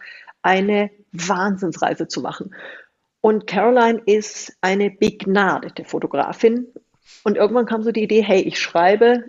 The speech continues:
extrem gerne, schreibe auch sehr viel, hab, äh, hatte zu dem Zeitpunkt auch schon andere Bücher veröffentlicht, schreibe recht viel für internationale Magazine.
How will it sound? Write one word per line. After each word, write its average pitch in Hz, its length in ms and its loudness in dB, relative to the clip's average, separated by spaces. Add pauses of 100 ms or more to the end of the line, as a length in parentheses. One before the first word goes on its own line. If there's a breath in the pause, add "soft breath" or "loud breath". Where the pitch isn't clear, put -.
extrem 214 480 -2
gerne, 208 360 0
schreibe 202 320 0
auch 208 80 -4
sehr 185 160 -2
viel, 233 280 -4
hab, - 300 -4
äh, 190 140 -4
hatte 190 340 -2
zu - 140 -4
dem 202 200 -2
Zeitpunkt 190 360 -4
auch 190 80 -8
schon - 120 -8
andere 190 220 -2
Bücher 226 400 0
veröffentlicht, 214 720 -4 (300 loud breath)
schreibe 196 300 2
recht 190 200 -4
viel 196 180 -4
für 196 100 0
internationale 185 680 -2
Magazine. 185 680 -4